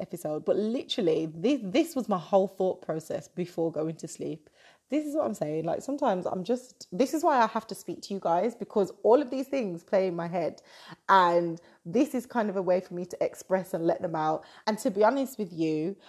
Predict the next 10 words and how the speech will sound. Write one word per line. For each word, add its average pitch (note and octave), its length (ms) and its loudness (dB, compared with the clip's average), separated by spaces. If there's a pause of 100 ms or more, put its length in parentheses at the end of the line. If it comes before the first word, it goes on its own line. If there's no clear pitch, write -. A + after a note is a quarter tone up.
(240)
I F#3+ 600 6
sometimes D4+ 540 2
enjoy A3 400 2
a - 20 4
little G#3+ 220 0
binge F#3+ 360 2
of F#3+ 100 -2
my F3+ 180 0
own, E3+ 520 2
um, E3 440 -2